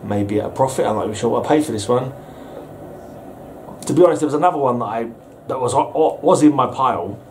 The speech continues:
and I realised I picked it up at an eBay haul last month.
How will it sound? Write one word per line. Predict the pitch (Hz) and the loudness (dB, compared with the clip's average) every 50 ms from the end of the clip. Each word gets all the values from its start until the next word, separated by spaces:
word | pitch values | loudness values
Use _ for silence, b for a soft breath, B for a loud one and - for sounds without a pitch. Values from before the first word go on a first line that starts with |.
| - - - - - - - - - - - | -20 -20 -20 -20 -20 -20 -20 -16 -16 -14 -6
and | - 117 | 0 2
I | 117 | 2
realised | 123 131 147 147 123 117 117 | 6 6 6 6 4 2 -2
I | 117 | -2
picked | 107 - 123 - - | -4 -6 -10 -10 -8
it | 101 | -8
up | 98 - - | -8 -6 -6
at | 117 110 | -6 -6
an | 110 | -4
eBay | 143 165 156 143 - 98 92 | -2 -4 -4 -4 -4 -6 -6
haul | - 101 95 90 85 98 - - | -4 -4 -6 -6 -6 -10 -10 -2
last | 107 113 113 - - | 2 2 2 4 4
month. | - 139 - 95 - - | 2 0 0 0 -8 -14